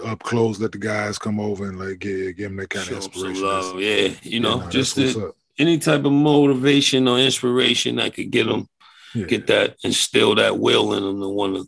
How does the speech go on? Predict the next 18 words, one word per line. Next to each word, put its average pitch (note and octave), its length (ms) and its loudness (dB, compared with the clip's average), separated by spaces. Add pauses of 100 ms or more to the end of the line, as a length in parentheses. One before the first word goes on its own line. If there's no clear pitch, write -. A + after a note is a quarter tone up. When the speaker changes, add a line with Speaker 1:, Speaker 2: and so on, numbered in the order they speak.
(120)
Speaker 2:
you - 120 -10
know, F#2+ 220 -8 (120)
get G2+ 180 0
up G2+ 160 0
and F#2 120 -8
walk G2 360 -2
again. - 280 -14 (800)
Speaker 1:
Yeah, F#2+ 260 -6 (520)
already. A2 420 -8 (160)
That's F#2 240 -20
what's - 180 -14
up, D#2+ 160 -14
man. E2 180 -18 (840)
Um, G2+ 680 -2 (1600)
Speaker 2:
Coming C3 220 4
Speaker 1:
yeah. C3 80 0
Speaker 2:
to D3 120 4
America. D#3 560 2